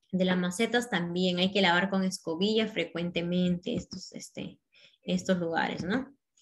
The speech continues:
Hay que mantener los elementos útiles en desuso boca abajo o los baldes, todo boca abajo, ¿ya?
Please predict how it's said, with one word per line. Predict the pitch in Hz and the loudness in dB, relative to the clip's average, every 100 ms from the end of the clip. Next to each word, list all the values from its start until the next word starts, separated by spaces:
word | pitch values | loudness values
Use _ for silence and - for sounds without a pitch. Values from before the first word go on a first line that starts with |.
| _ - - - - | _ -20 -20 -10 0
Hay | 196 | 2
que | 214 | 4
mantener | 208 196 180 185 | 4 4 4 4
los | 202 202 | 4 2
elementos | 175 180 185 196 190 196 - | 2 2 4 4 2 0 0
útiles | 214 220 220 208 208 | 2 2 2 2 2
en | 202 | 0
desuso | 170 175 - 220 - 220 285 - - - - | -2 -4 -2 -2 0 -2 -2 -8 -16 -16 0
boca | 185 190 190 175 | 2 4 6 4
abajo | 165 175 170 - - _ _ | 4 2 0 -8 -20 _ _
o | - | -8
los | 156 156 | -6 -2
baldes, | 160 151 143 - | 0 0 -2 -2
todo | 208 214 180 | 2 2 2
boca | 175 175 | 0 0
abajo, | 160 165 214 - _ _ _ _ | 0 0 -6 -12 _ _ _ _
¿ya? | 185 165 165 196 | -10 -6 -4 -6